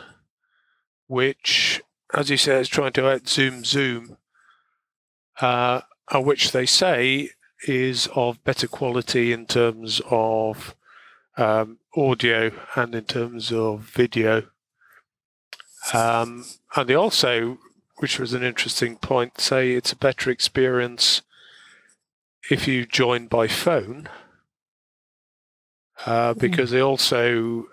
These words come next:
Speaker 1: uh, instead of being invisible, uh, if you do that, then, uh, they, they put up your avatar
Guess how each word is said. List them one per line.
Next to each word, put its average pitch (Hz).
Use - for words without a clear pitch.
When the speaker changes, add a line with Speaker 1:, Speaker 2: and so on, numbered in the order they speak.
Speaker 1:
uh, 120
instead 127
of 117
being 117
invisible, 110
uh, 107
if -
you 123
do 110
that, 107
then, 117
uh, 110
they, 120
they 123
put -
up -
your 120
avatar 113